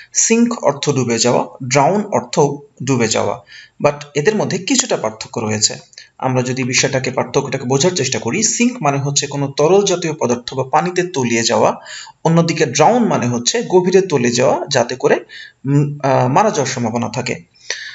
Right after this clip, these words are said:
আমি যদি খুব সহজভাবে বলি, কোনো জড় পদার্থ ডুবে গেলে আমরা বলি সিঙ্ক, এবং এমন কোনো জীবিত প্রাণী তলিয়ে গেলে,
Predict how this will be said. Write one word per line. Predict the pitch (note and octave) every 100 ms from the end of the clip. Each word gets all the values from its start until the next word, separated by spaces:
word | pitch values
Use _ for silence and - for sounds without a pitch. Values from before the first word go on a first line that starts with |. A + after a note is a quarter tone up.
| - -
আমি | D3+ D3
যদি | D3+ D#3+ D#3 D#3
খুব | -
সহজভাবে | C#3+ F#3+ F3+ G3 D#3 A#2+
বলি, | A#2+ C#3+ F#4+ - -
কোনো | E3 D#3
জড় | D3 C#3+ F#3
পদার্থ | F3+ F#3 F3+ -
ডুবে | F#3+ F3 E3+ D#3+
গেলে | D#3+ D#3+ D#3 - - -
আমরা | C3 B2+
বলি | B2+ B2+ B2+
সিঙ্ক, | - F3 G3 A#3 A3+ - _ _
এবং | - C3 C3 C3+
এমন | E3+ G#3
কোনো | G3+ G3+ G3+
জীবিত | C#3+ D#3+ F#3+ -
প্রাণী | - B2+ A2+ C#3+
তলিয়ে | E3+ C3+ A#2+ A#2+
গেলে, | B2 A3+